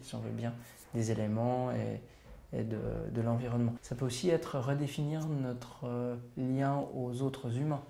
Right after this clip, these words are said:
C'est-à-dire que par exemple, en se, en se mettant, euh, volontairement, exactement comme on peut se mettre à la merci, entre guillemets, de la nature, en décidant de passer une nuit sans tente, sans sac de couchage,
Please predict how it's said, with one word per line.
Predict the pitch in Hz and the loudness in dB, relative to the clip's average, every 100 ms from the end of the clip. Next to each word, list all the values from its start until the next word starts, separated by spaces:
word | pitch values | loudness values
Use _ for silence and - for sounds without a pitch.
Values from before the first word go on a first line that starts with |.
| - - - - - - | -18 -20 -20 -20 -20 -18
C'est-à-dire | - 127 117 | -4 -2 0
que | 120 | 2
par | 123 | 4
exemple, | 127 147 147 | 4 2 2
en | 123 120 | 0 0
se, | - 127 120 120 120 117 120 120 - - | 0 0 2 2 2 0 -2 -2 -4 -4
en | |
se | 117 135 | -2 0
mettant, | 123 120 143 143 123 | 2 4 6 6 4
euh, | 120 120 117 120 - - - - - - | 2 2 0 -2 -14 -20 -20 -20 -20 -2
volontairement, | 135 139 139 147 135 143 147 - - - - | 4 6 6 4 6 6 6 2 -12 -16 -4
exactement | 120 127 147 147 | 0 2 4 4
comme | 143 127 | 4 2
on | 123 | 2
peut | 127 | 0
se | 123 | 0
mettre | 131 - | 0 2
à | |
la | 120 | 2
merci, | 127 127 - - 147 - | 2 0 -2 -4 -4 -2
entre | 120 - | -4 -4
guillemets, | 123 123 123 117 | -4 -4 -2 -2
de | 120 | 0
la | 117 | 0
nature, | 120 120 127 120 120 - | 0 -4 -4 -4 -6 -8
en | 117 113 113 110 117 135 | -6 -6 -6 -6 -8 -6
décidant | 127 120 131 123 127 | -4 -4 -2 -2 -2
de | 117 | -2
passer | 117 117 123 | -4 -2 2
une | 120 | 4
nuit | 120 123 | 4 0
sans | 127 120 | -2 -4
tente, | 117 113 123 120 | 0 -2 -2 -6
sans | - 123 | -8 -4
sac | 127 120 | -2 0
de | |
couchage, | 120 120 - 120 135 | -2 -4 -4 -4 -4